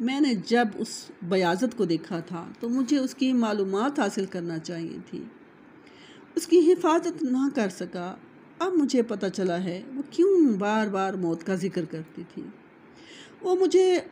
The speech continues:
उस सब के लिए तैयार कर रही थी। बस मैं ही बेवकूफ़ था। मैं क्यों ज़िंदा हूँ?" वो अब फिर जोर जोर से अपना सर दीवार से टकरा रहा था।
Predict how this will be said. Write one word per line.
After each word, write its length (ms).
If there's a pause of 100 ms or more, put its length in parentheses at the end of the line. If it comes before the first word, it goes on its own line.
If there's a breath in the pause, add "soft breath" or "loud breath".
उस 240
सब 160
के 180
लिए 160
तैयार 540
कर 220
रही 240
थी। 360
बस 400
मैं 280
ही 280
बेवकूफ़ 760
था। 440 (180)
मैं 120
क्यों 380
ज़िंदा 360
हूँ?" 400 (680 loud breath)
वो 220
अब 280
फिर 220
जोर 440
जोर 340
से 160
अपना 320
सर 220
दीवार 560
से 220
टकरा 420
रहा 260
था। 320